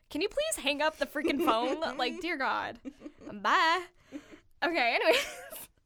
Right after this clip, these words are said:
Speaker 1: <laughs> An hour and a half later, the bellhop was notified that the phone was still off the hook.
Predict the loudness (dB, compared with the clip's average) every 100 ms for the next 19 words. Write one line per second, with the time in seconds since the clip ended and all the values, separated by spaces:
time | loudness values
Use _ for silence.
0 | _ _ _ _ -14 -8 -8 -6 -2 0
1 | 2 2 0 -2 -4 -4 -4 -6 -6 -6
2 | -4 -4 -2 -4 -4 -6 -6 -6 -6 -8
3 | -8 -10 -10 -8 -6 -6 -8 -10 -12 -6
4 | -2 2 2 0 -6 -12 -12 -14